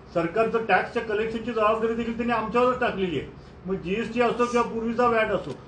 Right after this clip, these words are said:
आम्ही बिना पैसा सर लोकांकडनं टॅक्स गोळा करायचा आणि तो सरकारला द्यायचा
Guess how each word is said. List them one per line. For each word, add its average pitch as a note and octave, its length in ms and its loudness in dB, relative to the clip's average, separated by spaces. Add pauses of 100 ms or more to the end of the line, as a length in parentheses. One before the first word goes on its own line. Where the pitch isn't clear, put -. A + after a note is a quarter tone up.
(240)
आम्ही G#3 180 0
बिना G3+ 460 4
पैसा A3+ 640 2 (460)
सर F#3+ 140 -2 (240)
लोकांकडनं A3 640 -2
टॅक्स G3+ 320 2
गोळा G3+ 220 6
करायचा G#3 400 0
आणि F3+ 280 -4
तो A3+ 140 -2
सरकारला G#3 440 -2
द्यायचा F#3+ 480 2